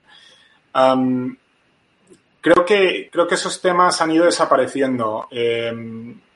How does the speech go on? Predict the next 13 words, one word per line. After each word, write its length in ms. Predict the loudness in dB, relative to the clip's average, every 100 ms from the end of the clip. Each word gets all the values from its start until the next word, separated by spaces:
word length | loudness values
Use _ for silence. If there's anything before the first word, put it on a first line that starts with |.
| _
oímos 560 | -2 0 4 4 4 4
a, 520 | 4 6 6 6 4
a 60 | 0
Steve 320 | 0 -2 2
Wozniak, 600 | 4 4 2 0 -2 -2
el 180 | -6 -4
número 260 | -4 0 0
dos 200 | 0 2
de 80 |
Apple 240 | 2 2 -2
de 100 | -4
muchos 300 | -6 -8 -6
años, 440 | -4 -4 -6 -8